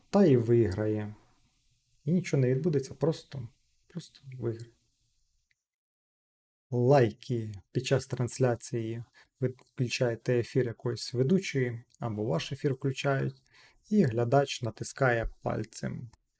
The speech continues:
один раз, і полетіли всякі сердечки, там різні графічні штуки, або там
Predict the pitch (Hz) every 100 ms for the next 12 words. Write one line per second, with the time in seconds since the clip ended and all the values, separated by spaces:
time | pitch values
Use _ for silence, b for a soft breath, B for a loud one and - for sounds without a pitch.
0 | _ _ - 123 139 185 165 156 139 131
1 | 123 123 120 117 131 123 117 135 - 127
2 | - 123 123 170 - - 127 123 113 117
3 | 113 110 113 117 123 - 117 113 - 123
4 | - 131 - - 143 - 127 B B B
5 | _ _ 170 127 120 117 - 113 107